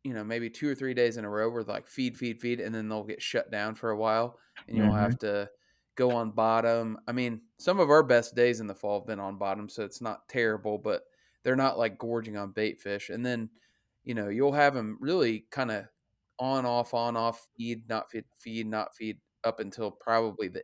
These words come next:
Speaker 1: end of October, into
Speaker 2: Mm-hmm.
Speaker 1: maybe the first week in November.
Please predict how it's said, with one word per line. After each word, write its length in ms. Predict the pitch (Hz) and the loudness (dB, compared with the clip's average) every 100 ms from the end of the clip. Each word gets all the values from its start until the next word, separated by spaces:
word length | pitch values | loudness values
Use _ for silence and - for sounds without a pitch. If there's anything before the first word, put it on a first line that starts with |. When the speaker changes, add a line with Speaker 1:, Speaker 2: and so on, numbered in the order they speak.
| - | -8
Speaker 1:
end 160 | 107 101 | -8 -6
of 80 | |
October, 760 | 95 - - 98 90 - 50 - _ _ _ _ _ _ 147 | -6 -8 -12 -12 -12 -12 -16 -18 _ _ _ _ _ _ -2
into 280 | 156 175 | 0 0
Speaker 2:
Mm-hmm. 20 | 147 | 0
Speaker 1:
maybe 220 | 123 123 _ _ | 0 0 _ _
the 220 | _ 113 | _ -4
first 180 | 110 - | -4 -6
week 200 | 107 101 | -10 -8
in 80 | 95 | -10
November. 640 | 73 98 95 - 50 - | -12 -12 -14 -12 -12 -12